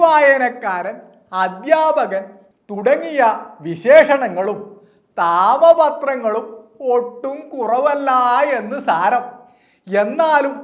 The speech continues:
മഹാജനം കോൾമയിരണിയുന്ന വിധം അദ്ദേഹം കാഴ്ചവെച്ച സംഭാവനയിൽ ചിലതെങ്കിലും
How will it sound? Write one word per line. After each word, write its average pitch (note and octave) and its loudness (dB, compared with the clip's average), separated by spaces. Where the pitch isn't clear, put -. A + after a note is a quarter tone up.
മഹാജനം C#4 0
കോൾമയിരണിയുന്ന C#4+ 2
വിധം F3+ -4
അദ്ദേഹം A#3+ -2
കാഴ്ചവെച്ച D4+ -6
സംഭാവനയിൽ A3+ -2
ചിലതെങ്കിലും C4+ -4